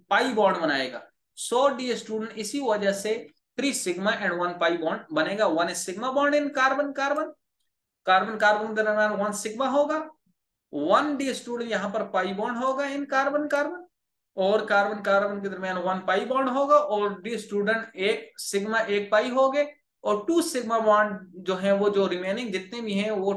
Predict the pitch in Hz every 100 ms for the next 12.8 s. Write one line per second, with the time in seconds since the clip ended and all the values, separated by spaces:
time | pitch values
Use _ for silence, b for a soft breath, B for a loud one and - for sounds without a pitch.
0 | 196 269 285 - 196 202 196 190 196 190
1 | 185 180 190 180 180 247 262 - _ _
2 | 180 190 180 202 214 240 240 247 254 262
3 | 202 175 175 196 190 185 190 202 190 180
4 | 170 170 143 B _ _ - 208 240 269
5 | 233 220 240 220 214 214 240 190 185 185
6 | 185 196 196 175 - 175 202 202 202 208
7 | 185 170 160 160 147 175 180 165 156 156
8 | 208 208 - 180 196 - 185 180 180 180
9 | 196 190 175 185 170 - - 196 208 -
10 | 175 170 165 175 170 165 156 156 220 -
11 | - _ - - 262 226 208 165 160 185
12 | 196 147 139 131 131 - 117